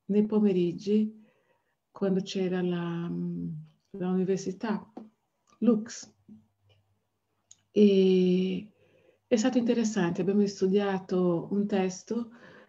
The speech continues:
di un libro di un autore non brasiliano, ma che vive in Brasile però, eh, ed è stato molto interessante.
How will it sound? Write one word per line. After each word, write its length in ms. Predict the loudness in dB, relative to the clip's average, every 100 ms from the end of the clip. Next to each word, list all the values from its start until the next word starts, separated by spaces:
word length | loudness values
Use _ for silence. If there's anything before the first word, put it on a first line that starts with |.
| _
di 140 | 4
un 80 | 4
libro 640 | 6 4 4 2 0 -2 -6
di 180 | -14 -2
un 140 | 0
autore 840 | 0 4 4 4 2 2 2 0 2
non 220 | 4 4
brasiliano, 840 | 2 2 2 2 2 -2 -6 -10 _ _ _ _ _ _ -20 _
ma 180 | -2 0
che 120 | 2
vive 300 | 6 8 8
in 80 | 6
Brasile 540 | 4 2 2 2 2 -2
però, 360 | -2 -2 -4 _ _ _ _ _ _ _ -4
eh, 680 | 0 2 0 0 -4 -8 _ _ _ _ _ _ -2
ed 160 | 2
è 40 | 2
stato 280 | 2 2
molto 200 | 2 2
interessante. 800 | 2 2 0 -4 -4 -4 -6 -8